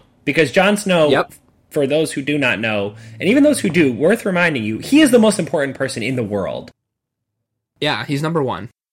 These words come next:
Speaker 2: Um, and the reward is so, like, if it, if, if it does work, your reward is very great, right? Like, you've potentially saved the world.
Speaker 1: Yes.
Speaker 2: But, like, you're, the, the, the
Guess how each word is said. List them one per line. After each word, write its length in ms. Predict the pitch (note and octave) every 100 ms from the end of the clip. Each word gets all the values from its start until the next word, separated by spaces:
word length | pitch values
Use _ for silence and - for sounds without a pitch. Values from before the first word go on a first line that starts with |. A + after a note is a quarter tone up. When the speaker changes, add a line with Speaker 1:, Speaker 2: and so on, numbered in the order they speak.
| _ _ _ _ _ _
Speaker 2:
Um, 460 | C#3 C#3 B2+ A#2+ - _ _ _ _ - - -
and 240 | F3+ F3
the 100 | E3 D3+
reward 680 | D#3+ D3+ D3+ D3 F#3 G3+
is 180 | E3 D3+
so, 680 | - - D#3+ D#3 E3+ F3 F3+ - _ _ - - _
like, 220 | - E3+ E3
if 480 | - E3+ G#3 A#3
it, 140 | - G3 D#3+ F3
if, 240 | F3+ G3 -
if 140 | F3 F3
it 100 | E3
does 240 | C#3 C3+
work, 340 | B2 B2 A#2 -
your 120 | C3
reward 340 | C3+ B2+ C3+
is 80 | C3
very 220 | C3 A#2+
great, 300 | A2+ G#2 G2 - _
right? 220 | A#2 A#2
Like, 160 | A#2+ A#2+
you've 120 | B2
potentially 420 | - - C3+ B2
saved 320 | A2+ A#2 A2 A2
the 60 |
world. 540 | G2+ B2 C3+ B2 G#2+ - _ _ _ _
Speaker 1:
Yes. 320 | D3 C3+ A#2
Speaker 2:
But, 120 | F#3+ F3+
like, 220 | F#3+ E3+
you're, 260 | E3 F#3 F#3+ E3
the, 280 | F3+ D#3+ D3 -
the, 240 | E3+ D#3 - -
the 180 | D3+